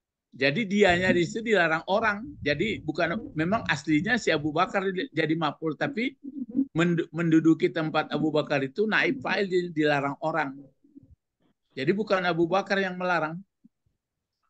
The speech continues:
Ya. Padahal apa? Masjid ini tujuannya.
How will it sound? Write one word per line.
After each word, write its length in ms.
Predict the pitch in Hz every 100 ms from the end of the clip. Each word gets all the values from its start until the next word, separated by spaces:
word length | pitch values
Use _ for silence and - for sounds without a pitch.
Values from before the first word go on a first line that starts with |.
| _ _ _ _ _ _ _ _ _ _ _ _ _
Ya. 400 | - 160 151 113 _ - - 101 127 - - - - - _ _ _ _ _ _ _ _ _ _ _
Padahal 540 | - 127 135 127 170 175
apa? 400 | - 208 254 - _ _ - - - -
Masjid 880 | 107 151 165 156 - - - 180 247 - - - - -
ini 240 | 214 208
tujuannya. 840 | 220 175 147 196 196 220 185 185 208